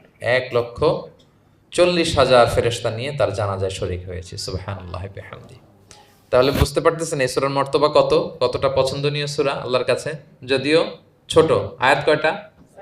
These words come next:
কিন্তু আল্লাহর কাছে এটার ফজিলত অনেক বেশি, প্রিয় ভাইরা। শুধু এখানেই শেষ নয়, আল্লাহর হাবিব সাল্লাল্লাহু আলাইহি ওয়াসাল্লাম সকালে, সন্ধ্যায়,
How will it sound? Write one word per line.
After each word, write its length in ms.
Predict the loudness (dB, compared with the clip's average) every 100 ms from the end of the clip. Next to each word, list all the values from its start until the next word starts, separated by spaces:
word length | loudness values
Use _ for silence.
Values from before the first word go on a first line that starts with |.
| -14 -12 -12 -12 -14 -16 -20 -14
কিন্তু 180 | -2 0
আল্লাহর 240 | 2 0
কাছে 280 | -2 -2 -2
এটার 440 | 0 -2 -4 -20 _ _ _ _ _ _ _
ফজিলত 440 | -2 0 2 2 2
অনেক 240 | -4 -2
বেশি, 580 | -2 0 -2 -4 -8 -10
প্রিয় 200 | 2 2
ভাইরা। 360 | 4 2 -2 -10 -20 _ _ _ _
শুধু 220 | -4 4
এখানেই 360 | 4 6 2 0
শেষ 280 | 0 -2 -2
নয়, 80 | -2
আল্লাহর 260 | 2 4
হাবিব 160 | 4 2
সাল্লাল্লাহু 500 | 2 0 0 -8 -10
আলাইহি 120 | -12
ওয়াসাল্লাম 340 | -8 2 4
সকালে, 500 | 6 6 6 6 0 -12 _
সন্ধ্যায়, 680 | -12 -6 -4 -4 -4 -6 -6